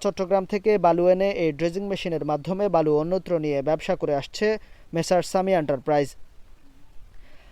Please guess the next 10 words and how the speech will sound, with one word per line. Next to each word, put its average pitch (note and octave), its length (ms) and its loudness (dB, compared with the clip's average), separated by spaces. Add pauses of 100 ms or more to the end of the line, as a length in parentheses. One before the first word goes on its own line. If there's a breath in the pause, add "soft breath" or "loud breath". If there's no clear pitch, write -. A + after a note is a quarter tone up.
(160)
দেখা F#3 240 6
যায় A3+ 200 8
ড্রেজিং G3+ 320 4
মেশিনের G3 400 0
মাধ্যমে E3+ 360 -2
এখান F#3+ 200 0
থেকে D3+ 240 -2
কোনো D3 200 -2 (120)
বালু F3+ 260 6
উত্তোলন F#3+ 300 2